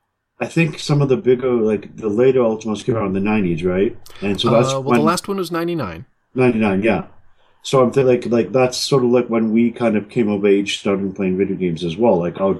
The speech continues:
Speaker 2: Yeah.
Speaker 1: demographic. Um,
Speaker 2: Well, six, Ultima six was my first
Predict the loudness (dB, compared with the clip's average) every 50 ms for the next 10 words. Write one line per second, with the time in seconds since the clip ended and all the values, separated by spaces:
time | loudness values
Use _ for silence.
0 | -4 -2 -2 -2 -2 -4 -6 -4 -4 -4 -4 -4 -4 -8 -8 -8 -10 -16 _ _
1 | _ _ _ _ _ _ _ _ _ _ _ _ _ 0 0 2 2 2 2 0
2 | 0 0 0 -2 -4 -4 -2 -2 -2 0 2 0 0 0 -4 -4 -4 -6 -4 -2
3 | -2 -2 0 0 0 -2 -2 -6 -6 -6 -4 -2 -2 -2 -2 -4 -4 -2 -2 -2
4 | 0 -2 -4 -6 -10